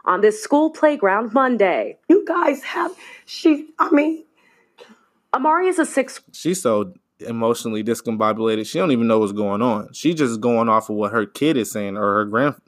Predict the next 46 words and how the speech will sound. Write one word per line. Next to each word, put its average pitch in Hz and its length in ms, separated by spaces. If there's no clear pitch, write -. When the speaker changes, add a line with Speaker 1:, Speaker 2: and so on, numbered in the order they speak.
Speaker 3:
granddaughter 110 560
is 98 80
telling 101 280
her. 104 140
But 117 220
she's 180 240
not 139 160
even 107 220
thinking 135 360
rationally 110 640
to 98 220
think, 110 300
"Okay, 104 300
so 101 480
ask 127 320
her 135 140
questions. 127 580
What 123 320
actually 123 480
happened?" 113 440
Instead 120 300
of 110 80
now 107 300
she's 113 220
just 110 180
going 110 240
to 107 80
the 104 120
news 110 440
and 98 100
saying 101 440
whatever 107 480
and 98 240
being 107 220
all 104 140
emotional 98 640
about 98 300
things 110 200
that 104 100
she - 140
don't 165 140
even 127 200
know 135 120
what's 135 160
going 135 300
on. 147 260